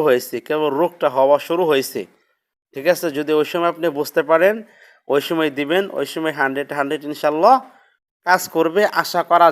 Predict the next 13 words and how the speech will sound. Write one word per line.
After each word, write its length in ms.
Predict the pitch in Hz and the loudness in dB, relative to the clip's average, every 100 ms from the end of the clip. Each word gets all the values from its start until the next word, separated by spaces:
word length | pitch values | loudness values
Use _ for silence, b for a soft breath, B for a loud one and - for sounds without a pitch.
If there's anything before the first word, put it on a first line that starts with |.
| 135 | 4
যায়। 180 | 143 - _ _ _ _ _ _ _ | 0 0 _ _ _ _ _ _ _
আর 260 | 143 175 208 202 | 2 4 4 0
যদি 140 | 190 165 | -2 0
দেখেন 240 | 160 170 143 131 | -2 -2 -4 -4
রোগগুলো 420 | 156 127 143 175 196 143 | -4 -4 -2 0 0 0
অনেক 180 | 147 180 139 120 | 2 2 0 2
বেড়ে 180 | 147 131 | 4 4
গেছে 280 | 127 120 113 104 113 | 0 -2 -8 -8 -6
বা 80 | 113 131 | -2 0
অনেক 160 | 165 151 | -2 -4
দিন 100 | 147 139 | -8 -6
ধরে 120 | 135 127 | -4 -2
হয়েছে, 320 | 120 110 - | -4 -6 -2